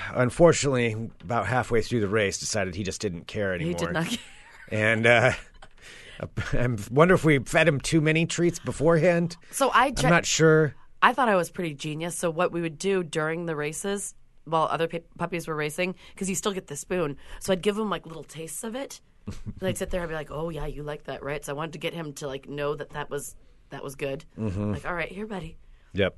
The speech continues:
Speaker 2: And so that worked the first two times, and then the third, he was just like,
Speaker 1: Yeah.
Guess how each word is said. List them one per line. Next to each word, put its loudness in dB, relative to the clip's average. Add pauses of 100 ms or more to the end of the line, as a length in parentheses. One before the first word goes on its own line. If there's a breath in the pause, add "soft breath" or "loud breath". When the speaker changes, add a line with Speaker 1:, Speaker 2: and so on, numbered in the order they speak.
(140)
Speaker 2:
And -2
so 0
that -6
worked -6
the -4
first -2
two -4
times, -4
and -12
then -8
the -10
third, -6
he -6
was 6
just -6
like, 2
Speaker 1:
Yeah. 4